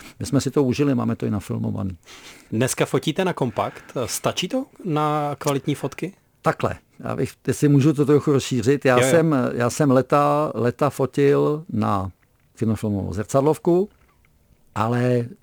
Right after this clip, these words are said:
Speaker 1: v okamžiku, kdy doba dozrála a já jsem, eh, začal koketovat s, s digitálem,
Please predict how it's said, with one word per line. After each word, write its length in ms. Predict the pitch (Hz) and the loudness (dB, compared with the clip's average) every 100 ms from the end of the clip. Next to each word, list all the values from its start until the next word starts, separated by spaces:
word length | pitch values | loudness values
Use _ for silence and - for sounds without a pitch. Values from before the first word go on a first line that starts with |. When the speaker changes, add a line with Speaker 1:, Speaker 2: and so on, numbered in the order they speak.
| 110 107 107 - | -8 -8 -10 -12
Speaker 1:
v 100 | - | -8
okamžiku, 640 | - - 170 160 165 165 | -2 4 4 2 0 -2
kdy 280 | 156 143 135 | 4 6 6
doba 240 | 127 147 | 4 4
dozrála 680 | 147 120 131 135 135 139 147 | 4 4 6 6 6 6 4
a 200 | - - | 0 -2
já 200 | 127 135 | 0 0
jsem, 340 | 131 - 147 143 | -2 -2 0 2
eh, 120 | 120 - - 117 113 110 107 117 104 101 _ | 0 -2 -4 0 0 0 -2 -4 -8 -12 _
začal 340 | - 117 - 139 | -6 -6 -2 -2
koketovat 560 | 143 - 127 160 147 | 0 -2 -2 2 0
s, 140 | 92 104 131 107 | 0 -6 -4 -4
s 420 | 87 - - - | -6 -12 -16 -14
digitálem, 920 | 98 107 117 - 123 127 127 139 170 | -4 0 0 2 4 4 4 2 -2